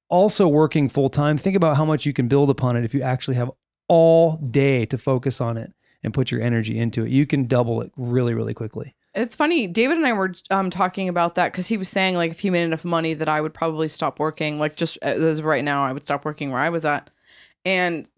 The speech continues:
Speaker 2: I think some guys at work were like, "Really? Like, that's what you guys would do?" But, um, David knows that I would, there's so many things that I would be doing at home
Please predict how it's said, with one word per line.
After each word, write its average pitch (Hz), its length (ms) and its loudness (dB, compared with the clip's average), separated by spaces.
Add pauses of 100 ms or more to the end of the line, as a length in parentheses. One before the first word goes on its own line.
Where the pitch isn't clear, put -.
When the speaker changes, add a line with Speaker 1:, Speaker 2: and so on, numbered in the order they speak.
(140)
Speaker 2:
I 185 100 -2
think 220 180 -2
some 214 160 -6
guys 196 240 4
at 196 100 -2
work 190 380 4
were 202 100 2
like, 151 240 0
"Really? 349 400 0
Like, 156 380 -2
that's 175 260 -4
what - 80 -6
you 180 80 -6
guys 180 220 0
would 165 100 -10
do?" 202 240 -2
But, 170 420 0
um, 160 520 -2
David 220 280 4
knows 208 280 2
that 190 80 2
I 185 100 4
would, - 180 0
there's 233 260 2
so 254 280 2
many 277 220 2
things 220 600 -2
that 196 120 0
I 170 140 2
would 165 160 -2
be 156 120 -6
doing 160 420 0
at - 100 -6
home 170 560 -4